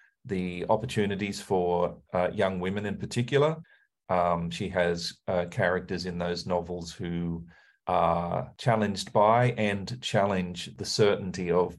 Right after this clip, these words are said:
w-, what might be called Australian culture at the time. I, I kind of like those characters. I'm drawn to stories that focus on characters who find themselves a bit lost, and they're lost because perhaps they think they should s-, stick with tradition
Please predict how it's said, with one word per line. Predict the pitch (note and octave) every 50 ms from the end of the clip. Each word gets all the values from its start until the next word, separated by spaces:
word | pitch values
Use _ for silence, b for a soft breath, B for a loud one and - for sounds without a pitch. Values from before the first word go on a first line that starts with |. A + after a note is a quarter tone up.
| -
w-, | - F#2 F2 -
what | - F#2 F2+ -
might | F#2+ F#2 F2 -
be | -
called | - - F#2+ F2 F2
Australian | E2+ - - F#2+ F2+ E2+ E2+ E2+ E2+
culture | E2+ F#2+ F#2 F2+ F2+ - - F2+
at | - -
the | E2+ E2
time. | - - F2 E2 E2 D#2+ - - - - b b b b b b b b b b b b b b _ _ -
I, | - - - -
I | A#2+
kind | B2 B2+ D3+ E3 D#3+
of | C#3 A#2
like | A2+ G#2+ G#2+ G#2+
those | A2+ G#2 G2 F#2+ -
characters. | - - G#2 F#2 F2+ F2 F2 G2 F2+ -
I'm | F#2+ F#2 F#2
drawn | F#2 F#2+ F#2+ F#2 F#2+ F#2+ G2
to | G2 - G#2+
stories | G#2 - - A2 F#2+ F#2+ F#2 F#2 F2+ F2+ F2+ F2+ - -
that | - F2 E2+ D#2 - - - -
focus | - B2+ A2+ G#2+ G#2+ - - - -
on | G#2+ F#2 F#2 F#2 F2+ F2+ F2 F2 F2 - -
characters | - A#2 G#2 G2 G2+ G2+ G2 G2+ - G2+ F#2+ F#2 -
who | - G2+ F2+
find | F#2 - - G#2+ G2 G2 G2 F#2+ F2+
themselves | F#2 F2+ F2 F2 - - F2+ F2 F2+ E2+ E2+ - -
a | E2+
bit | E2 F2 - E2
lost, | F2+ E2+ E2+ D#2 C#2+ - - - - - - _ _ - - -
and | G#2 F#2+ F#2+
they're | G2 F#2
lost | F#2 F#2+ F#2+ F#2+ G2 G2 - - - -
because | F#2 D#2+ - - F#2+ F2+ F2 F2 F2 F2 E2+ E2+ E2+ - - _ _ - - -
perhaps | - G#2+ G2 A2+ A2+ G#2+ A2 -
they | - G2+ F#2+
think | F#2 - - G#2+ G2+ - -
they | G2+ F2+
should | F2+ - G2 E2
s-, | - - - - - -
stick | - - - - A#2+ - - -
with | F#2 - - -
tradition | - - G2+ F#2+ F2+ - - E2+ D#2+ E2 D#2 -